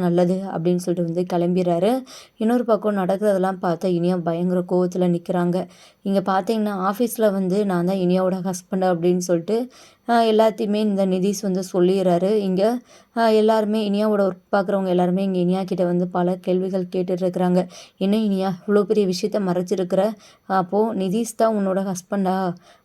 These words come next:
அஹ், எப்படி போய் போய் இவனை நீ கல்யாணம் பண்ண? அவனை பத்தி உனக்கு தெரிஞ்சும் நீ இப்படி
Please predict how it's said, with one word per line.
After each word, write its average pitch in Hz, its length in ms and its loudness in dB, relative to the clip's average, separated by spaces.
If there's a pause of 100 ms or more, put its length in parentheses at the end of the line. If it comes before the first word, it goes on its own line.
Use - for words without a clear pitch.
அஹ், 190 240 0
எப்படி 185 300 0 (300)
போய் 208 220 0
போய் 214 220 2
இவனை 208 260 -2
நீ 202 140 0
கல்யாணம் 190 400 -2
பண்ண? 180 220 2 (520)
அவனை 185 240 0
பத்தி 190 240 0
உனக்கு 196 420 -2
தெரிஞ்சும் 214 380 -2
நீ 220 120 0
இப்படி 180 180 0